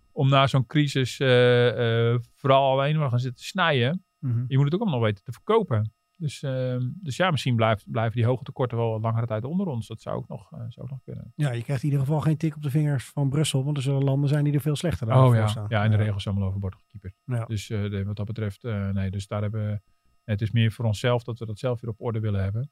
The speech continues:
Speaker 2: Mhm.
Speaker 1: Dus, ehm, ja, maar lastig, want we stonden natuurlijk net in de stand van we moeten her en der gewoon weer opnieuw gaan investeren in, in sectoren. Nou, noem al zorg en, en onderwijs en defensie.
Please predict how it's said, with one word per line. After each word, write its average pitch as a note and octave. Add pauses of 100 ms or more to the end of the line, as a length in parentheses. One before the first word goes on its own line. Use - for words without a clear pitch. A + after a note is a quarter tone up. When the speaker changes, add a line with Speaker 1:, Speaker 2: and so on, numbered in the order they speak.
Speaker 2:
Mhm. C3+ (640)
Speaker 1:
Dus, G#2+
ehm, G#2+ (840)
ja, B2+ (100)
maar B2
lastig, B2
want G2+
we B2
stonden C#3+
natuurlijk C3
net B2
in A2
de G#2
stand A2+
van A#2+
we B2
moeten B2
her A2
en A2+
der A2
gewoon A2+
weer A2
opnieuw A2+
gaan A2
investeren C3
in, C#3
in C3
sectoren. D3
Nou, G2+
noem A2+
al A2
zorg A#2
en, A2+
en A2+
onderwijs A#2
en A2+
defensie. B2